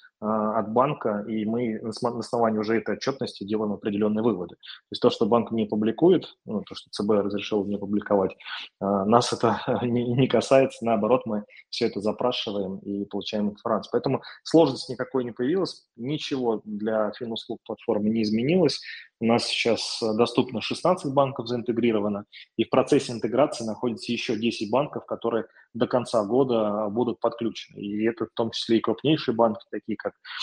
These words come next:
Газпромбанк, э, там, В Т Б, э,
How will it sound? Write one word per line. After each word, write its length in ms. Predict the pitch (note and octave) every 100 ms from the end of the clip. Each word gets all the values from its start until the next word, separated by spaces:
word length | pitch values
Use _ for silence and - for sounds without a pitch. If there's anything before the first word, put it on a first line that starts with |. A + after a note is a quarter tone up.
| - -
Газпромбанк, 1040 | A2+ A2 - C3+ D3+ C3 B2 A#2 - -
э, 60 | A2+
там, 920 | G#2+ G#2+ G#2+ G#2 G#2 G2 G2 F#2+ F#2+ - - _ - - -
В 120 | G#2+ G#2+
Т 120 | A2
Б, 140 | A2
э, 440 | C3+ D3 C#3+ B2+